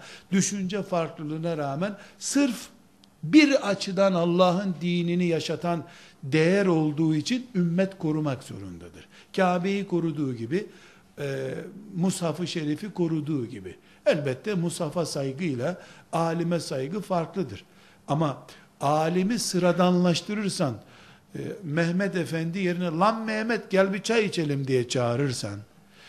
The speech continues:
bir "Lan Mehmet" demekle insan kafir olmaz şüphesiz. O da sana "Lan Ahmet" diye çağırır, dengeleşmiş olursun. Ama bir köyde "Lan Mehmet" üç defa tekrar edildiğinde,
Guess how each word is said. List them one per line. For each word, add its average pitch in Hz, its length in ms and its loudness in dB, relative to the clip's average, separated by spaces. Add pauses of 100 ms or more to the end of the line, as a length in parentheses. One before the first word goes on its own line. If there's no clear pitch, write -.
(220)
bir 220 120 2
"Lan 202 460 4
Mehmet" 190 580 0
demekle 185 460 -2
insan 190 360 -4
kafir 202 320 -4
olmaz 202 340 -4
şüphesiz. - 640 -18 (640)
O 233 120 -2
da 202 120 2
sana 190 380 -2
"Lan 208 200 4
Ahmet" 190 500 0
diye 123 220 -2
çağırır, 175 440 -2
dengeleşmiş 233 680 -2
olursun. 120 420 -10 (580)
Ama 147 420 0 (500)
bir 180 320 -2
köyde 151 360 0
"Lan 170 500 4
Mehmet" 156 560 0 (120)
üç 196 220 -4
defa 127 380 -2
tekrar 147 440 0
edildiğinde, 127 680 -2